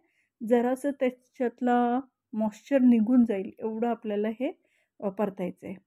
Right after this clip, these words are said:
जास्त पण भाजायचं नाही आहे. ते भाजतानाच आपल्याला थोडंसं म्हणजे ते गोळे वगैरे जे आहेत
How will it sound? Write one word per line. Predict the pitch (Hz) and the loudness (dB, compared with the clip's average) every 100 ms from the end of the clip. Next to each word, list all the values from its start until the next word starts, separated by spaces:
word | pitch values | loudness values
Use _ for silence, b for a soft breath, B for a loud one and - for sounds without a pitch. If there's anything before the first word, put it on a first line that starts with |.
| _ _ - | _ _ -6
जास्त | 220 214 - | -2 -2 -4
पण | 240 240 | -4 0
भाजायचं | 240 202 190 208 220 | 0 0 -2 -4 -6
नाही | 214 214 240 | -4 -2 -4
आहे. | 330 _ _ _ _ - | -6 _ _ _ _ -6
ते | |
भाजतानाच | 247 240 233 _ 269 269 277 294 | -2 0 -2 _ 0 2 2 2
आपल्याला | 247 - 233 233 247 | -2 -4 -2 0 -2
थोडंसं | 247 226 233 254 254 302 403 _ - | -2 0 2 2 0 -2 -2 _ -10
म्हणजे | 233 226 262 | -4 -2 -2
ते | 269 269 262 - - | 0 0 0 -6 -4
गोळे | 226 220 226 | 2 4 6
वगैरे | 233 226 233 | 4 2 0
जे | 226 226 | 0 -2
आहेत | 214 208 | 0 -4